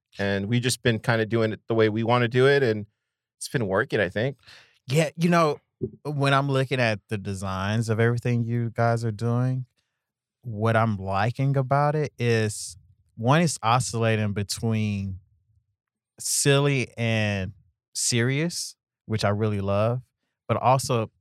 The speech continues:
Speaker 2: that's the way the world is moving towards too. So having, basically showing some cynicism towards the way that things have been done, but having hope that things can change.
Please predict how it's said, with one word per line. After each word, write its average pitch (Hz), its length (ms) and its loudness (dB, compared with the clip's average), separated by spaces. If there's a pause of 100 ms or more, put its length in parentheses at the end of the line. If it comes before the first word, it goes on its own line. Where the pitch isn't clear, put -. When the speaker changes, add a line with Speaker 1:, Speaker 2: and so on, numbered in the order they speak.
(380)
Speaker 2:
that's 123 300 -2
the 151 100 -4
way 113 300 0
the 98 180 -6
world 98 600 -4
is 98 220 -14
moving 98 420 -10
towards - 560 -14
too. - 240 -16
So 104 300 -4 (520)
having, 147 560 0 (1160)
basically 147 480 -2
showing 160 640 0
some 147 260 -2
cynicism 131 580 -4
towards 113 440 -2
the - 180 -10
way 110 300 -4
that 101 200 -6
things 107 240 -8
have 95 220 -6
been 101 260 -6
done, 101 340 -6 (100)
but 117 180 -4 (400)
having 120 320 0
hope 131 380 0 (160)
that 95 200 -4
things 98 280 -10
can 80 160 -14
change. 110 720 -10